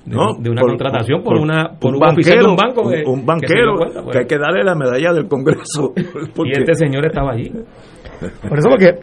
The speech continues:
Speaker 3: la contralora actual, ¿no? Yasmín Valdivieso, este, los anteriores, eh, pues a lo mejor tenían una afiliación política, ¿no? Porque aquí uno no puede pretender que la, que la gente nombrada no la tenga,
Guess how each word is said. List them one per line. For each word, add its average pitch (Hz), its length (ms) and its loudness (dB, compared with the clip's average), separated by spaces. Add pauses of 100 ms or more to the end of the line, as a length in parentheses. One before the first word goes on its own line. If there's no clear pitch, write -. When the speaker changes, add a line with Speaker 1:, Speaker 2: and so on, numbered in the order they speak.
Speaker 3:
la 180 140 -2
contralora 160 420 4
actual, 170 480 4
¿no? 143 180 0
Yasmín 135 360 0
Valdivieso, 139 880 0
este, 120 400 -6
los 120 100 -4
anteriores, 143 640 0 (440)
eh, 127 240 -6 (760)
pues 143 160 -2
a 139 80 0
lo 147 60 0
mejor 156 200 2
tenían 285 200 -4
una 269 120 0
afiliación 208 360 -2
política, 131 640 -2
¿no? 135 240 -4
Porque 127 240 -8 (140)
aquí 131 240 -12 (560)
uno 156 200 -2
no 165 100 0
puede 170 180 2
pretender 160 400 0
que 165 100 -4
la, 135 160 -4
que 139 200 -6
la 127 120 -6
gente 156 400 -2
nombrada 147 380 0
no 139 100 0
la 165 140 2
tenga, 147 380 -4